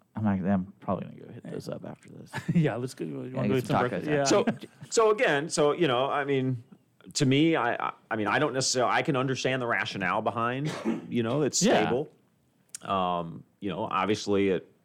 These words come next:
Speaker 3: it quite frankly probably saves the state money that they do it that
Speaker 1: Well,
Speaker 3: way,
Speaker 1: I like the
Speaker 3: 'cause
Speaker 1: idea of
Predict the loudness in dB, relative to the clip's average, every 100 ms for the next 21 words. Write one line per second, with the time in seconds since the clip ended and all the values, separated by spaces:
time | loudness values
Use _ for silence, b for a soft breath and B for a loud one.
0 | _ -6 -6 -8 -8 -8 -4 -6 -4 -4
1 | -2 -2 -2 -2 -4 -10 -4 -2 -2 -4
2 | -4 -4 -2 -2 -2 0 2 4 4 2
3 | 0 2 4 4 2 2 4 4 0